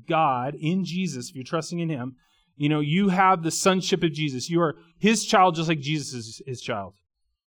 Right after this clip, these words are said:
And yet, you don't look like it. I mean, I don't mean to pick on you, but it's just a fact, right? And it's a fact for me, too, is that we don't always look like it. We're being transformed. We're being made new. There's no doubt that there's real sanctification occurring,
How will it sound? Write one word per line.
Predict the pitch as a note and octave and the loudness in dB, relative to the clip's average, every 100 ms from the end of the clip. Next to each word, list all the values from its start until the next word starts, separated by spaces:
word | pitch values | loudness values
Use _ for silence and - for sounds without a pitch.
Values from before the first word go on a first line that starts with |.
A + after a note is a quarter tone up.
| _ | _
And | D#3+ F3+ | 2 2
yet, | F3+ F3+ E3 - _ _ _ - | 4 2 0 -4 _ _ _ -14
you | D3+ G3 | -6 -2
don't | A#3+ F#3+ | -2 -2
look | F#3 G#3+ | -6 -6
like | C3+ A2 | -8 -8
it. | G2 - _ | -12 -16 _
I | C#3 | -4
mean, | E3+ | -2
I | F#3 | 0
don't | G3 C#3+ | -2 -4
mean | D3+ | -6
to | C#3 | -6
pick | F3+ F3 | -10 -8
on | G#2+ | -10
you, | G2+ - _ - | -12 -18 _ 0
but | D#3 D3+ - | 2 2 -2
it's | E3 D#3+ - | -2 -2 -2
just | - F3+ - | -4 -4 -2
a | |
fact, | - F3 G#2+ - - _ - | 2 2 2 -8 -20 _ 0
right? | C#3 F3 F#3 | 2 2 2
And | E3+ | -2
it's | E3+ | 0
a | |
fact | F3 F3 D#3+ | 2 2 2
for | E3+ | -2
me, | D3 C3+ | -4 -4
too, | - E3+ A2 - _ - | -4 -4 -4 -8 _ -6
is | D3+ | 0
that | E3+ | 2
we | F#3 | 4
don't | G#3+ | 4
always | F3+ D3 | 4 2
look | G3 A#3+ | -2 -2
like | A2+ A2+ | -6 -6
it. | A#2 | -2
We're | D3+ | 0
being | D#3 A3 B3 | 2 2 2
transformed. | - E3+ C#3 - A#3+ C#3+ | 0 -2 -2 0 0 2
We're | |
being | D3 F#3+ | 0 0
made | G3 D3 | 0 -2
new. | C#3 F#3 - - - | 0 0 -2 -8 -10
There's | - D#3+ | -2 2
no | A3+ | 4
doubt | F3+ G3+ G3+ | 6 6 4
that | F#3+ | 2
there's | E3 D#3 D3 | 0 0 0
real | D3 E3+ F#3+ F3+ | 4 6 8 4
sanctification | F#3 F#3+ D#3+ D3 F3 F#3+ F#3 | 0 -4 -4 -6 -2 -4 -4
occurring, | C3+ - B2 A#2+ | -8 -6 -6 -6